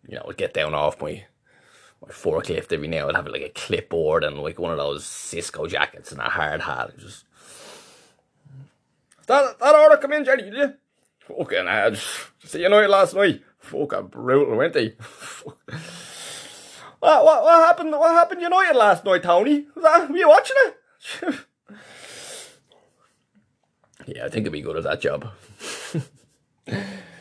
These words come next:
You have to move the boxes around and all that, but you have a forklift to do that for you. You have to drive the forklift.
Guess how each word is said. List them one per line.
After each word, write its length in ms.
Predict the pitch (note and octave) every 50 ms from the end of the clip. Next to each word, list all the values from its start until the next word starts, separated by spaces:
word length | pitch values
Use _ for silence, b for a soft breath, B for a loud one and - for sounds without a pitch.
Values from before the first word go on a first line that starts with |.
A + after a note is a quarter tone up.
| B B
You 40 | -
have 80 | - -
to 60 | G#2
move 260 | G2+ G#2 A2 A2 G#2
the 60 | -
boxes 380 | - - F#2+ A#2 - - - G#2+
around 320 | F2+ E2+ E2+ E2+ F2+ F2
and 80 | E2+ E2+
all 140 | E2 E2 D#2+
that, 140 | D#2+ - -
but 100 | - C3
you 60 | E3+
have 120 | A#3 B3+
a 60 | -
forklift 640 | - - - G2 A#2 C#3 C3 - - - - - -
to 120 | - F2
do 100 | E2 F#2+ F#2
that 180 | D2 C#2+ -
for 260 | - - G#2 A2 G#2
you. 100 | F2+ - -
You 180 | D#2+ G#2 C3
have 100 | C3+ G#2+
to 100 | - F#2
drive 360 | D#2+ F#2+ G2 G2 G#2+ A2+ G2+ -
the 60 | -
forklift. 680 | - - F2+ E2 E2+ - - C2+ A1+ - - _